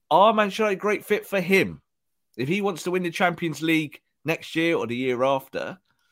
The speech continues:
does he really fancy a rebuild in Manchester in a really tough league like the Premier League, where he'd have to maybe modify some of the, his style of his game? So there's lots of players you can go for, Scott, and we'll talk about all of them in the coming weeks.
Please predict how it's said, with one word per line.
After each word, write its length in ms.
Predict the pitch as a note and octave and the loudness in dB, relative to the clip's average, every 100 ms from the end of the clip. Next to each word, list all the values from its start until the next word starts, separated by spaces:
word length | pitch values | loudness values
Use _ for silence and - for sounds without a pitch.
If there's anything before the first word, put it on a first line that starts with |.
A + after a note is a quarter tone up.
| _ _ _ - | _ _ _ -4
does 160 | D#3 E3+ | -4 -2
he 120 | F#3 | -4
really 340 | E3 F3+ F3+ | -2 -2 -4
fancy 440 | F3+ F#3 E3 F#3 E3+ | -4 -4 -4 -2 -2
a 60 | |
rebuild 500 | D#3 F3 E3+ F3+ F3+ | 0 -4 -2 -2 -2
in 140 | D#3 C3+ | -4 -2
Manchester 640 | D#3+ E3+ E3+ - F3 F3+ - - _ | -2 -4 -10 -4 -2 -2 -4 -20 _
in 120 | C#3+ C3+ | 0 0
a 80 | |
really 400 | A2+ C#3+ E3+ C#3+ | 0 0 2 0
tough 320 | - F3+ D3+ A#2+ | -2 -2 -2 0
league 320 | C3+ D#3+ D3+ | 0 0 0
like 200 | A2+ - | -2 -2
the 80 | G#2+ | -10
Premier 400 | - C#3 C#3 C3+ | -6 -4 -2 0
League, 280 | D3 D#3+ | 0 0
where 140 | A#2+ A2+ | -2 -2
he'd 140 | A#2 | -2
have 200 | A#2+ B2 | -6 -4
to 260 | B2+ A#2+ A2+ _ _ _ - | 0 0 -2 _ _ _ -4
maybe 300 | A#2+ A2 A2 | -2 0 -2
modify 380 | A2 A2+ A2+ A2 | -4 -6 -4 -4
some 220 | G#2+ G#2+ | -4 -6
of 80 | G2+ | -6
the, 60 | C3+ | -2
his 200 | E3+ F#3 | 0 0
style 320 | - A2+ G2 | 0 2 2
of 80 | G2+ | 0
his 200 | F3 F3+ | -2 -2
game? 340 | G#2 - - _ _ _ | -4 -4 -8 _ _ _
So 380 | - C#3 C3+ C3 - _ _ _ _ | -4 4 4 4 -2 _ _ _ _
there's 240 | C#3+ G3+ D#3+ | 2 4 4
lots 400 | E3+ G3 - F#3 | 4 4 2 -2
of 80 | |
players 320 | - D#3+ C#3 A#2+ | 0 2 2 0
you 80 | |
can 80 | B2+ | -2
go 180 | C3 C3 | 2 2
for, 140 | B2+ | 0
Scott, 360 | A2 - F2+ E2 | -10 -4 -4 -4
and 100 | G#2+ | -6
we'll 120 | A#2+ | -6
talk 240 | B2 D3+ B2+ | -4 -6 -2
about 240 | A#2 A2+ C3+ | -2 -2 0
all 320 | D#3 D#3 C3+ | 4 4 2
of 80 | G#2 | 0
them 180 | G#2+ | -4
in 80 | G#2 | -4
the 80 | G2+ | -6
coming 340 | - A#2 G#2 | -6 -6 -4
weeks. 460 | A2 G#2 E2 - | -4 -4 -6 -16